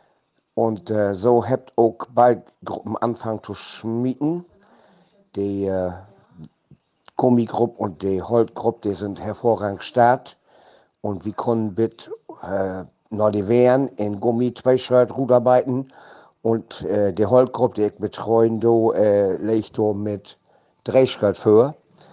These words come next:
Und, äh, somit ging das mit Vier-Shirt insgesamt wieder auf die Strecke zurück. Äh, da muss man allerdings bei sagen, dass denn die, äh, Gummigruppe von, wie es der Meer sagt, durch dich weht hat gegen uns Gruppe. Und denn an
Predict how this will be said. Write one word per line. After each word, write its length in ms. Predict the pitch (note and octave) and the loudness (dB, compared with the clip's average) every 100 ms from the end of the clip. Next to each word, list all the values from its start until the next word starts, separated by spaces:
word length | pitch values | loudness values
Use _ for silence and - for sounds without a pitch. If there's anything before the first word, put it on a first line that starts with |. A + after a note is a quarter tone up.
| _ _ _ _ - _ _ | _ _ _ _ -20 _ _
Und, 360 | A2+ A#2 A2 - | 2 2 2 -2
äh, 260 | G#2+ G#2+ G2 - - - | 2 2 0 -4 -4 -4
somit 400 | A2 B2 B2+ B2 | 0 2 2 0
ging 160 | B2 | 0
das 180 | A2+ A#2 - | 2 2 2
mit 220 | A2 G2+ | -4 -4
Vier-Shirt 560 | - C3 A2+ - A#2 A#2 | -6 -6 -6 -4 -2 -2
insgesamt 640 | A2 - G#2+ A#2 A2+ - | -8 -6 -2 0 0 -2
wieder 240 | G#2+ G#2 - | 0 0 0
auf 120 | G#2+ G#2 | -6 -10
die 100 | G2+ | -14
Strecke 360 | - A2+ A2+ | -8 -8 -8
zurück. 540 | - G2 G2+ B2+ C#3+ - _ _ _ - _ _ _ _ _ | -10 -4 0 0 -2 -16 _ _ _ -20 _ _ _ _ _
Äh, 280 | G#2 G2+ G2 | -4 -4 -4
da 200 | F#2+ B2+ | 2 2
muss 160 | C3 B2 | 4 2
man 120 | C3+ | 4
allerdings 280 | A#2+ A#2+ - | 4 0 -2
bei 180 | C#3 | -2
sagen, 380 | C3 C3 C3 B2 | 0 2 2 0
dass 240 | A2+ A#2+ - | 0 -2 0
denn 300 | A2+ G#2+ G#2 | -4 -2 -4
die, 320 | G#2+ G2+ G2+ | -4 -2 -4
äh, 280 | - F#2+ F#2 | -4 -4 -6
Gummigruppe 560 | F2 B2+ C3+ A#2 A#2+ G#2 | -4 -4 -4 -4 -6 -6
von, 460 | - F#2+ G2+ G2+ F2 | -10 -6 -6 -8 -10
wie 100 | G#2+ | -12
es 100 | G2 | -8
der 140 | G#2 | -6
Meer 220 | G2+ A#2 A2 | 0 0 0
sagt, 240 | G#2+ - | -4 -6
durch 140 | A#2 | -10
dich 320 | - A#2+ - G2 | -6 -6 -6 4
weht 300 | A#2+ A2 G#2+ | 6 6 4
hat 240 | B2 - | 0 0
gegen 240 | A#2+ A2 | -2 0
uns 240 | G#2+ A#2 - | -2 -4 -4
Gruppe. 360 | - C3+ - _ - - - - _ _ _ | 0 0 0 _ -20 -20 -20 -20 _ _ _
Und 320 | A2+ A2+ G#2 | 0 0 2
denn 240 | A2+ G#2+ | 2 2
an 260 | - G2+ G#2 | -2 -2 -2